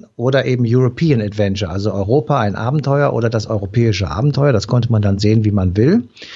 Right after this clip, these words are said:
Und zu diesen vierzig insgesamt Jugendlichen gehörte auch ich. Und wir sind also tatsächlich durch Schottland gezogen. Und das waren vier Wochen, die ich in meinem Leben nicht vergessen werde, weil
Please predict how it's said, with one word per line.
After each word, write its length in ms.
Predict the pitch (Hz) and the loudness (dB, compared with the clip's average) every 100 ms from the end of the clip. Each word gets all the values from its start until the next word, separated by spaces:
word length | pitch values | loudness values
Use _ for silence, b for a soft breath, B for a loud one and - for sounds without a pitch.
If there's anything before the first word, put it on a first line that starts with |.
| B B B B B - | B B B B B -4
Und 260 | 117 120 | 0 0
zu 320 | 120 - - | -2 -4 -2
diesen 320 | 127 139 147 123 | 2 2 2 2
vierzig 400 | 151 160 170 139 | 0 0 -2 0
insgesamt 580 | 151 - 131 135 135 | -4 -4 -2 0 0
Jugendlichen 460 | 123 139 131 127 135 | -2 -2 -4 -6 -6
gehörte 360 | 120 123 135 - | -2 -2 -2 -6
auch 140 | 98 | -2
ich. 440 | 170 220 - 156 _ | -2 0 -2 -4 _
Und 260 | 135 123 | -4 -2
wir 140 | 127 127 | -2 -2
sind 320 | 139 147 - | 0 -2 -4
also 220 | 120 120 | -4 -2
tatsächlich 420 | 117 107 147 147 | -2 0 0 0
durch 160 | 127 110 | -2 -2
Schottland 360 | 143 147 151 139 | -2 0 -2 -2
gezogen. 440 | 127 139 135 131 | -4 0 2 0
Und 140 | 117 | -2
das 180 | 110 110 | -2 -2
waren 200 | 117 113 | 0 0
vier 280 | 107 160 131 | 0 0 2
Wochen, 320 | 120 127 143 | 0 0 0
die 100 | 123 | -2
ich 100 | - | -2
in 80 | 117 | 0
meinem 180 | 110 107 | 2 2
Leben 220 | 127 143 | 2 2
nicht 180 | 127 - | 0 0
vergessen 420 | 104 110 135 156 | 0 0 0 2
werde, 380 | 156 151 127 101 | 2 2 0 0
weil 460 | 98 127 170 220 | 2 2 4 2